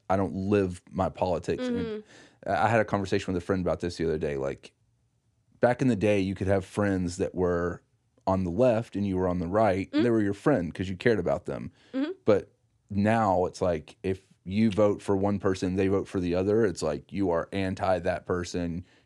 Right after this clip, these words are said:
Speaker 1: can't be around them, can't be associated. And so I think that now for people who feel that heavily, it's
Speaker 2: Mm.
Speaker 1: probably something that you should say.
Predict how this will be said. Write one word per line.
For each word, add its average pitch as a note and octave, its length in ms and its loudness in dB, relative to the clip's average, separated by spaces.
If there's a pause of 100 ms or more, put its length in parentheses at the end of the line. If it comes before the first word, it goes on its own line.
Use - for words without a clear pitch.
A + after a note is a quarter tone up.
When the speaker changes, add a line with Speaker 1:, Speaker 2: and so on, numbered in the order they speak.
Speaker 1:
can't A2+ 240 0
be G#2 140 2
around F#2 300 0
them, F2 160 -4
can't - 260 -6
be F2 100 -4
associated. F2+ 1000 -4 (340)
And G#2 160 -4
so G2+ 160 4
I G2 60 2
think A2 240 0
that G#2 140 0
now G2 360 2
for F2 180 -4
people G#2 340 -2
who G2+ 140 -4 (120)
feel G2 240 0
that F#2+ 200 0
heavily, C#3 680 -2 (760)
it's A#2 200 0
Speaker 2:
Mm. G3 80 -6
Speaker 1:
probably G#2+ 360 2
something G2 400 -2
that F2+ 120 -2
you F#2+ 100 -2
should F2 240 -4
say. G#2 560 2